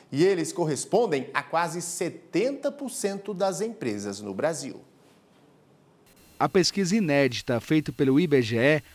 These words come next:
Speaker 2: mostra que em dois mil e vinte e um o número de microempreendedores individuais ultrapassou treze milhões no Brasil. Isso corresponde a quase setenta por cento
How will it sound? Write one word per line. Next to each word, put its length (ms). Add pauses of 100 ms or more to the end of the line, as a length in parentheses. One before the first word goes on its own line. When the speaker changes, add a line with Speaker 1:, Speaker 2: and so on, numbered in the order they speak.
(180)
Speaker 2:
mostra 460
que 140
em 80
dois 240
mil 200
e 40
vinte 240
e 80
um 180 (320)
o 100
número 380
de 120
microempreendedores 1000
individuais 760 (240)
ultrapassou 720
treze 500
milhões 400
no 60
Brasil. 500 (500)
Isso 240
corresponde 720 (240)
a 120
quase 420
setenta 680
por 200
cento 400